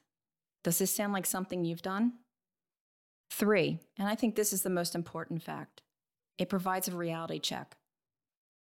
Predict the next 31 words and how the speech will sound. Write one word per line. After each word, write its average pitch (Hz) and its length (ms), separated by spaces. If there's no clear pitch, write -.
Many 262 240
times 220 440
we 196 100
experience 196 500
failure 180 420
because 165 540
of 165 160
our 165 120
mindset. 160 540
When 208 180
we're 202 80
experiencing 247 840
personal 208 500
issues, 156 640
it 202 100
makes 208 300
us 196 160
unhappy, 170 880
and 180 120
then, 185 200
then 170 120
we 185 100
don't 190 160
have 190 140
the 185 60
motivation 175 600
and 170 80
confidence 160 580
to - 80
push 156 240
forward. 175 460